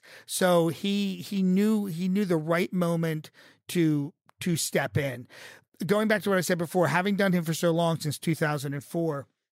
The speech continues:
you know, you saw him on interviews, and, uh, then The Apprentice happened. And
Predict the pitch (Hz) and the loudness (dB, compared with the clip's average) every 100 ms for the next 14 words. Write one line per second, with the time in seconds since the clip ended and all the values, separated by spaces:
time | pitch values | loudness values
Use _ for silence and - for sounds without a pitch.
0 | _ _ _ _ - - - - _ _ | _ _ _ _ -20 -20 -20 -20 _ _
1 | 175 170 170 - _ _ _ _ _ _ | -2 0 0 -6 _ _ _ _ _ _
2 | - 185 156 180 190 196 185 170 170 160 | -4 -2 0 2 4 4 2 2 2 2
3 | 160 160 156 156 156 151 - _ 156 151 | 2 4 4 4 2 -2 -10 _ -8 -4
4 | 147 143 147 143 143 _ _ 156 135 131 | -4 -6 -6 -10 -16 _ _ -10 -6 -6
5 | 123 147 165 165 165 147 156 139 - 180 | -6 -2 0 0 -2 0 -2 -2 -2 0
6 | 185 - 165 156 160 151 151 - - - | 0 -2 -2 -2 -2 -4 -4 -8 -18 -20
7 | - _ - 156 156 | -20 _ -6 -4 -4